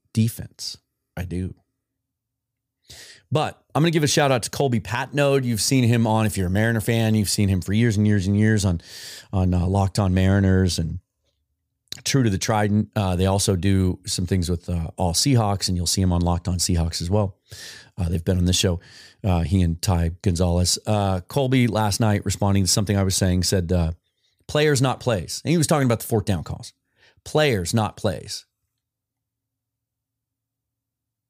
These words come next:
You can draw up the best play in the world, but if you don't put the right players in position to execute the play, it's gonna fail.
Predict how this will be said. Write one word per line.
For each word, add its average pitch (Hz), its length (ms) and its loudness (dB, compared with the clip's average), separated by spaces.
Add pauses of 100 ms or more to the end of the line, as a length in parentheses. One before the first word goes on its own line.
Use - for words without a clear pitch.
You 143 160 2
can 165 140 2
draw 143 260 2
up 135 120 -2
the - 60 -4
best 123 220 0
play 143 180 0
in 123 80 2
the 120 60 2
world, 120 400 2 (480)
but 123 100 2
if 117 120 0
you 127 60 4
don't 151 180 -2 (160)
put - 220 -4
the 127 80 0
right 123 440 -2
players 139 720 0
in 135 160 0
position 120 360 0
to - 160 -2
execute 123 420 -2
the - 40 -20
play, 113 460 0 (140)
it's - 80 -8
gonna 110 140 -2
fail. 139 380 0